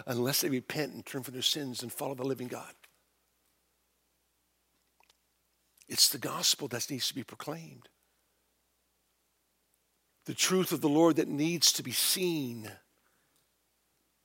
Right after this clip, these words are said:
And yet, so often,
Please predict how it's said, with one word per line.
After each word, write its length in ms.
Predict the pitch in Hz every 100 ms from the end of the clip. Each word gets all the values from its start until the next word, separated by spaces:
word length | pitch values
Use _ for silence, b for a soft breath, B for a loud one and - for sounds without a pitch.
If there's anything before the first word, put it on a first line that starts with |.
| _ _ _ _ _ _ _ _ _ _ -
And 200 | 127 120
yet, 440 | 160 147 - - - _ _ _ _ _ _ _ _ _ _ _ _ _ -
so 220 | - 151
often, 320 | 123 123 -